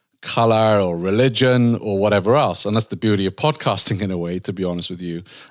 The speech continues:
Um, and thirdly, I naively maybe like to think that majority of us in the tour industry, activities industry, the travel industry,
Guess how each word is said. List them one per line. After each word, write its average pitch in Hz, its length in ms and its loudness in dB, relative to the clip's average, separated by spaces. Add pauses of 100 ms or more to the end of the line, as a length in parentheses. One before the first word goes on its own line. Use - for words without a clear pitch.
Um, 123 320 0
and 175 160 -2
thirdly, 226 400 4
I 156 320 2
naively 165 680 2
maybe 123 320 2
like 110 240 2
to 104 80 -10
think 101 340 -6
that 98 300 -4 (760)
majority 113 500 2
of 90 80 0
us 95 260 0
in 92 280 -4
the 90 80 -6
tour 95 480 -4
industry, 95 600 -6
activities 92 600 -8
industry, 90 340 -6
the - 80 -2
travel 202 380 2
industry, 98 580 -2